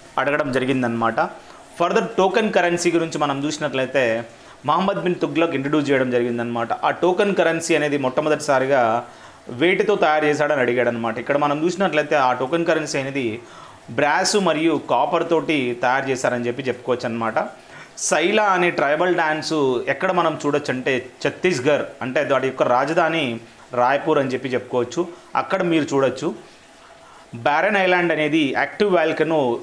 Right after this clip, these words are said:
మన ఇండియాలో అండమాన్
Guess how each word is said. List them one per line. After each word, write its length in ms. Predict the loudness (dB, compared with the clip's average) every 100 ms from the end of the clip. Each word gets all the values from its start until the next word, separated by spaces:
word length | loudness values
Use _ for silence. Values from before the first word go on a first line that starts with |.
| -6 -4
మన 100 | -2
ఇండియాలో 840 | -2 0 2 4 4 4 2 -2 -12 -20 -20 -20 -20 -16 -6
అండమాన్ 520 | -4 0 2 2 0